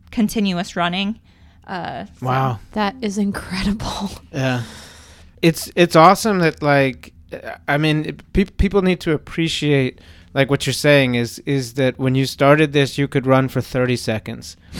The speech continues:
Speaker 2: And, and you just stuck with it. You just keep doing it. And now you can do a seven mile run. I mean, that's, it's, it's, that's awesome, you know?
Speaker 1: Thank you.
Speaker 2: Yeah.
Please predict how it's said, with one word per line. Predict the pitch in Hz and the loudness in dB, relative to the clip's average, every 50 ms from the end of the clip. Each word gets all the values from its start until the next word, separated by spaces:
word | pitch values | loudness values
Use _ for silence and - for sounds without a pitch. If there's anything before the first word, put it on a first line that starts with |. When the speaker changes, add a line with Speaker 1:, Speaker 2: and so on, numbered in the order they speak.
| - - - - - - | -12 -12 -14 -18 -6 0
Speaker 2:
And, | 135 147 143 147 - | 0 2 2 2 4
and | 160 165 165 | 4 6 8
you | 170 170 | 8 8
just | 170 190 180 - | 8 6 4 4
stuck | - - 196 185 180 - - | 4 6 6 6 6 6 4
with | 160 180 - - | 4 4 4 0
it. | 190 - | -4 -4
You | 160 143 | -2 0
just | 139 147 147 - | 0 0 0 -2
keep | - - 196 202 196 - | 0 0 0 0 2 2
doing | 147 156 170 185 175 156 | 4 4 4 4 4 2
it. | 131 101 - | 0 0 0
And | - 135 135 | 0 0 2
now | 139 143 147 | 4 4 6
you | 151 156 156 | 6 6 4
can | 147 - 151 147 | 2 0 -2 0
do | 147 151 | 0 2
a | 139 127 | 0 0
seven | - - 147 147 147 143 | 2 2 2 2 4 2
mile | 139 139 139 143 139 131 123 | 2 2 2 2 2 2 2
run. | 131 131 127 117 | 2 0 0 0
I | 113 | -2
mean, | 120 127 127 | -2 -2 -2
that's, | 131 135 131 - | -2 -4 -4 -6
it's, | - - 139 - - - - | -6 -8 -8 -8 -10 -12 -6
it's, | - 147 127 - - - - - - - - - - - | -6 -6 -6 -6 -10 -14 -14 -16 -20 -20 -20 -20 -8 -2
that's | - 147 - 180 | 0 0 2 2
awesome, | 151 139 143 160 147 - - - - 127 - - | 2 4 4 4 4 2 -2 -8 -10 -14 -12 -8
you | - 127 | -6 -4
know? | 120 120 127 139 139 - - - - | -2 -2 -4 -6 -8 -12 -18 -20 -16
Speaker 1:
Thank | - 311 349 - - | -16 -16 -16 -14 -12
you. | - 107 | -12 -10
Speaker 2:
Yeah. | 98 104 117 143 147 127 120 120 123 | -6 -2 0 2 2 2 2 0 -4